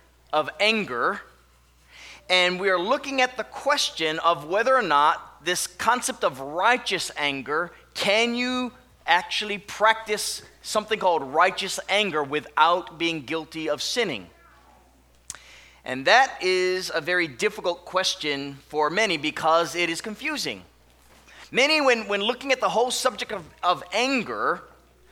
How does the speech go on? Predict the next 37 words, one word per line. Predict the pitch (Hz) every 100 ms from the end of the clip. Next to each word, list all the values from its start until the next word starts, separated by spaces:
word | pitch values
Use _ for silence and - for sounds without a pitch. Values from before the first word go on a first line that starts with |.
| - -
look | 240 277
at | 208
various | 170 214 233 -
scriptures, | - 175 - - 143 165 185
and | 190 185
you |
might | 208 226 -
come | 226
across | 220 220 214
a | 190
scripture | - 240 - 196
that | 180
says, | - 196 202 - - - 190
"Anger | 233 262 254 254
is | 226 214
a | 190
work | 165 202 208
of |
the | 196
flesh." | 202 214 127 - - - - - - - - 466 - - - - _ _ _ _ _
We | 120
could | 143
read | 147 190
Galatians | 156 165 165 160
chapter | 180 185
five, | 190 214 180 113 107 - - _ _
and | 117 143
it's | 147 175
listed | 254 - 127 95 - _ _ -
as | 170 131
one | 151 175
of | 165 208 208
the | 160
works | 156 170 -
of | 156
the |
flesh. | 160 214 151 - -